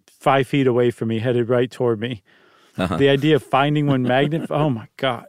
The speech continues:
Speaker 1: I, I'm gonna have to go, like, chill out for a little bit before we record our next short stuff.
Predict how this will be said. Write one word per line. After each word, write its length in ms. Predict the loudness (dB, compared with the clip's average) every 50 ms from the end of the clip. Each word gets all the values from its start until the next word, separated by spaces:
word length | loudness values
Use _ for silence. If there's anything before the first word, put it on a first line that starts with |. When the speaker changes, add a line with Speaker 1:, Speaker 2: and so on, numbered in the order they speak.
| _ -6
Speaker 1:
I, 80 | -2 -2
I'm 340 | -2 -2 -4 -4 -4 -2
gonna 220 | -2 -2 -2 -2 -2
have 160 | -4 -6 -6 -6
to 100 | -6 -2
go, 200 | 0 0 0 0
like, 300 | 0 -4 -6 -10 _ -20 -20 -16
chill 220 | -8 -6 -4 -2 -2
out 200 | -2 -4 -4 -6
for 120 | -6 -6
a 60 | -4
little 240 | -2 -2 -2 -4 -4
bit 320 | -4 -6 -6 -6 -6 -12 _ _
before 340 | -16 -12 -6 -2 -2 -2
we 100 | 0 -2
record 380 | -2 -4 -4 -6 -6 -6 -4 -4
our 80 | -4 -6
next 220 | -6 -8 -10 -12
short 280 | -12 -10 -10 -10 -10 -12
stuff. 360 | _ -12 -12 -12 -12 -12